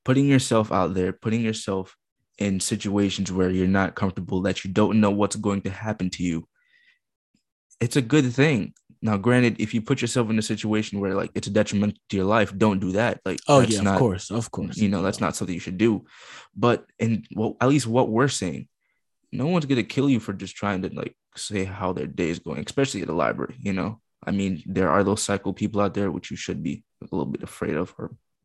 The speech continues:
Speaker 1: better yet, careful of. But the average human being isn't gonna try to murder you just 'cause, like, you're trying to have a conversation with them. So what we're telling you here really is something that could possibly,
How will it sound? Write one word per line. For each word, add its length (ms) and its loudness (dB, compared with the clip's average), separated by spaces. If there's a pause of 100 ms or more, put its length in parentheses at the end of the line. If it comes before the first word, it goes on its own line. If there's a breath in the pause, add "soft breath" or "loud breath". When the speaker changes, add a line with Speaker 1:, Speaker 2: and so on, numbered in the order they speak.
Speaker 1:
better 140 0
yet, 180 -2 (200)
careful 360 -2
of. 160 -10 (500 loud breath)
But 140 4
the 140 4
average 360 6
human 300 8
being 260 6
isn't 200 0
gonna 140 -2
try 200 -2
to 60 -4
murder 260 -4
you 140 -4
just 280 0
'cause, 240 -2
like, 180 -4
you're 80 -2
trying 340 -8
to 140 -8 (140)
have 180 -4
a 60 -8 (220)
conversation 600 -6
with 120 -10
them. 160 -8 (600 loud breath)
So 120 -2
what 100 0
we're 80 4
telling 320 2
you 120 2
here 440 -2 (300)
really 420 2
is 440 0 (500 soft breath)
something 340 0
that 200 2
could 300 0
possibly, 640 -4